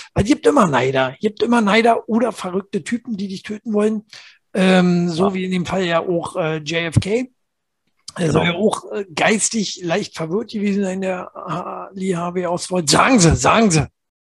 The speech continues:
Speaker 1: Vielleicht hat er auch einen triftigen Grund gehabt. Vielleicht hat, äh, war Lee Harvey Oswald zu dem Zeitpunkt mit Marilyn Monroe zusammen, als sie mit John F. Kennedy geschlafen hat. Man weiß es ja nicht,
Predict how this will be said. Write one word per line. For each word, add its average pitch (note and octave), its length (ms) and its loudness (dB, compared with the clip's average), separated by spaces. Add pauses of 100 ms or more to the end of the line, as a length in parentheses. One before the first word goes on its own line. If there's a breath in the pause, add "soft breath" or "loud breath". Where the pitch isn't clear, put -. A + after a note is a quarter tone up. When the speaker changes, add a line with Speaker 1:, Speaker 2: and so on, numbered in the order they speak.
Speaker 1:
Vielleicht E3 220 0
hat F3+ 80 4
er F3+ 120 6
auch E3+ 60 0
einen E3+ 100 -2
triftigen F3+ 400 -4
Grund A3 220 4
gehabt. D3+ 380 0 (100)
Vielleicht D3+ 320 -4
hat, - 340 -8 (880 loud breath)
äh, E3+ 1080 2
war E3 220 6
Lee F3+ 200 2
Harvey F3 300 4
Oswald F3+ 680 2 (160)
zu - 300 -4
dem F3+ 300 0
Zeitpunkt F#3+ 560 0
mit F3+ 320 -2
Marilyn F3+ 400 2
Monroe G3+ 460 4
zusammen, E3 500 -2 (580 loud breath)
als F3+ 480 0
sie F#3+ 480 4
mit F#3+ 320 4 (280)
John F3+ 220 0
F. E3+ 140 -4
Kennedy A#3 360 -4
geschlafen C#3 460 -2
hat. B2+ 200 -4 (180 soft breath)
Man D#3+ 340 0
weiß C#4+ 360 2
es D3+ 160 -2
ja B2+ 120 0
nicht, - 420 -6